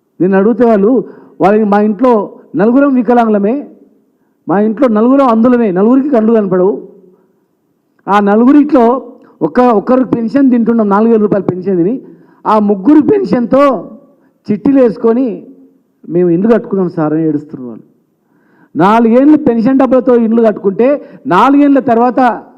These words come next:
ఆ పైసలు వస్తే, "దానిలతో మేము మొన్న మొన్న కట్టుకున్నాం సార్" అని చెప్తున్నారు. ఒక అతను ఏడ్చుకుంటూ, రేపు పొద్దునే గృహప్రవేశం సార్, మోడల్, రీమోడల్ చేసుకున్న ఇంట్లో లోపల, రీమోడల్ చేసుకొని మంచిగా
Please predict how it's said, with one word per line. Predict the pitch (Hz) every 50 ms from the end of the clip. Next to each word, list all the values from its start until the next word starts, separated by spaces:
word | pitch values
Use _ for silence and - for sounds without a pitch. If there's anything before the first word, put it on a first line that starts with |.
| _ -
ఆ | 160 170
పైసలు | - 185 180 170 175 208 208
వస్తే, | 196 - - - 208 220 220
"దానిలతో | 170 175 170 175 180 175 190 196
మేము | 190 175 175 170
మొన్న | 151 147 151 165
మొన్న | 180 180 170
కట్టుకున్నాం | 151 147 147 - 156 147 139 127
సార్" | 131 127 127
అని | 123 120
చెప్తున్నారు. | 113 - _ - 113 107 110 - _ _ _ _ _ _ _ -
ఒక | 151 151
అతను | 175 170 170 226 233 226 185 165 170 233 254 - - - - - _ _ _ _ _ _ _ _ _ _ _ _ - -
ఏడ్చుకుంటూ, | 135 175 196 - - 180 208 202 175 185 185 214 214 - - - - - - - -
రేపు | 170 170 -
పొద్దునే | 160 151 147 147 - - 240 262 254
గృహప్రవేశం | 185 170 190 185 170 - 175 180 170 160 147 156 139
సార్, | 147 143 156 170 175 - 123
మోడల్, | 131 147 180 196 226 233 202 170 147
రీమోడల్ | 180 220 220 233 214 208 202 185
చేసుకున్న | 160 165 156 160 160 180 170 156
ఇంట్లో | 135 131 131 - 151
లోపల, | 131 135 139 - 143 120 117 131 - - _ _ _ _ _ _ _ _ _ _ _ _ _ _ _ _ _ _ _ _ _ _ _ _ _ _ -
రీమోడల్ | 147 214 254 262 262 254 247 233 214
చేసుకొని | 208 202 175 - - 208 214 220
మంచిగా | 190 165 175 165 190 180 170 175 202 -